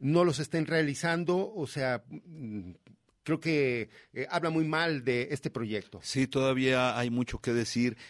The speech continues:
Speaker 2: y bueno, esto fue en el estado de Yucatán, en tres municipios, esta suspensión, pero recordemos que a través de todo lo largo de la vía, eh, pues sigue teniendo afectaciones tanto como ambientales,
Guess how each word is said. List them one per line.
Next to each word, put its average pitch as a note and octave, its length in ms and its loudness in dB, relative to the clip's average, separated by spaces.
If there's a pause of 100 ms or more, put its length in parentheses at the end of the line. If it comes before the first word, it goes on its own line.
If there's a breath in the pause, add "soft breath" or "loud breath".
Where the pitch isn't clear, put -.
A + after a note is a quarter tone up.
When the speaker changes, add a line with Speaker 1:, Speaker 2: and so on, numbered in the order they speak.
(120)
Speaker 2:
y G#2+ 180 2
bueno, B2+ 300 4
esto B2+ 240 -2
fue A#2+ 340 0
en G#2+ 100 -2
el F#2 120 -2
estado G#2 340 -2
de F#2+ 100 0
Yucatán, G2 640 -2
en E2 80 -4
tres F2 220 -6
municipios, F2+ 600 -6
esta D#2+ 200 -10
suspensión, G#2+ 580 -2 (240 loud breath)
pero F#2+ 240 2
recordemos G2+ 480 -2
que G2+ 80 -4
a - 20 -4
través F#2 380 -2
de G2 80 -6
todo G2+ 320 -2
lo F2 140 0
largo F2+ 400 -4
de E2 100 -4
la D2+ 140 -4
vía, F2+ 340 0 (240 loud breath)
eh, E2+ 260 0
pues F2 300 0
sigue G2+ 240 -4
teniendo G2+ 380 -2
afectaciones F2+ 640 -6
tanto D#2+ 400 -8
como D#2 260 -6
ambientales, E2+ 720 -2